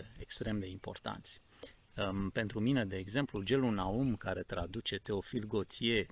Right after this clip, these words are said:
Capitanul Fracas, traduce, um, Alexandre Dumas, Contele de Monte Cristo, intervine într-un moment de formare. Sigur, există și traducători grei, există Mircea Ivănescu, care se mișcă foarte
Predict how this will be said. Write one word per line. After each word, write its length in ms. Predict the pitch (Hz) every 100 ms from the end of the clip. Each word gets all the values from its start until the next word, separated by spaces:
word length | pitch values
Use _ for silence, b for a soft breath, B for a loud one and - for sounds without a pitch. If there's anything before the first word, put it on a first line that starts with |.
| -
Capitanul 500 | 95 107 - 98 95
Fracas, 480 | - 95 - 104 -
traduce, 840 | 98 92 107 - - 107 104 104
um, 240 | 104 101 - B B B B
Alexandre 600 | - - - - 110 101
Dumas, 840 | 98 104 107 120 120 113 98 90 101
Contele 340 | - 101 101 101
de 100 | 101
Monte 280 | 101 101
Cristo, 340 | 104 - 104 101
intervine 520 | 110 117 113 135 185
într-un 240 | 147 -
moment 280 | 127 127 143
de 60 | 135
formare. 580 | - 123 110 98 80 - - _ _ B B B B B B
Sigur, 220 | - 214 131
există 240 | 123 147
și 120 | -
traducători 640 | - 156 139 151 151 151
grei, 420 | 131 120 113 160 185
există 1000 | 113 110 131 - - 120 110 104 98 95
Mircea 340 | 104 110 117
Ivănescu, 840 | 104 95 101 95 139 - - 113
care 580 | 95 104 95 98 98 95
se 180 | 95 -
mișcă 380 | 98 107 - -
foarte 960 | - - 120 117 - - 107 95 92